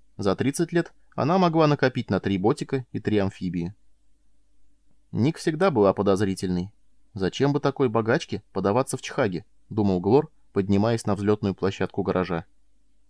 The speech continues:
Амфибия стояла во всей красе. Колпак приподнят, ноги ласты растопырены и сверкают свежей гидравлической жидкостью. В кабине деятельно громыхает робот-механик. К гравигенератору пристроилась самоходная тележка,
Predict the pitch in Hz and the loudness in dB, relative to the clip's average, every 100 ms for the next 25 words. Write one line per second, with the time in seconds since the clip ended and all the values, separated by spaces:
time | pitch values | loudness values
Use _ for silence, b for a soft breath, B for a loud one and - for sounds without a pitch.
0 | _ - - _ 104 92 117 139 139 - | _ -20 -20 _ -2 0 0 0 0 0
1 | 101 98 113 107 98 - 101 104 95 - | 0 2 2 2 0 -2 -4 -2 -2 -2
2 | 90 85 - _ _ _ - 110 110 123 | -6 -8 -14 _ _ _ 0 2 4 0
3 | - 117 113 131 110 - _ - 113 120 | 0 -2 0 2 0 -4 _ -10 -2 0
4 | 110 104 107 - 104 95 95 - 143 147 | 4 4 4 0 -4 -2 -4 -2 -2 0
5 | 131 - _ 117 - 107 120 117 113 110 | -2 -4 _ -8 -4 -2 2 2 2 0
6 | 107 104 104 104 101 104 110 - 98 117 | 0 0 2 2 2 -2 -4 -4 -4 -4
7 | - - 107 - _ _ _ - 104 127 | -8 -12 -12 -14 _ _ _ -2 0 2
8 | 170 143 143 139 135 127 120 120 113 123 | 2 2 2 2 0 0 2 0 0 0
9 | 113 104 101 104 98 95 90 87 80 - | 0 2 0 0 -2 -4 -2 -2 -4 -12
10 | _ _ _ _ - - 117 110 110 113 | _ _ _ _ -6 2 2 4 2 2
11 | 135 175 156 151 143 - 139 135 131 - | 2 2 -2 -4 -4 0 2 2 0 0
12 | 98 - 107 107 101 - 90 87 - | -2 0 -2 0 -2 -2 -2 -2 -6